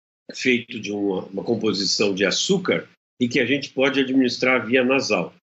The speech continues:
Então, nós estamos trabalhando em colaboração muito próxima com esse grupo.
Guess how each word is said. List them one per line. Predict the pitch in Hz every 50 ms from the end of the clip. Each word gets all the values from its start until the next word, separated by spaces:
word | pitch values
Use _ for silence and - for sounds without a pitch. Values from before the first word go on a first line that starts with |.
| _ _ _ _
Então, | - 131
nós | 151 151 135
estamos | - - 156 143 131 -
trabalhando | - 127 117 110 104 110 113 104 101 98
em | 92
colaboração | - 107 98 95 98 98 90 87 87 - - 107 92 92
muito | 90 92 98 92 - -
próxima | - - 120 110 117 131 - - 90 87 139
com | - 107
esse | 101 101 - -
grupo. | 90 101 113 147 165 - 202 196 185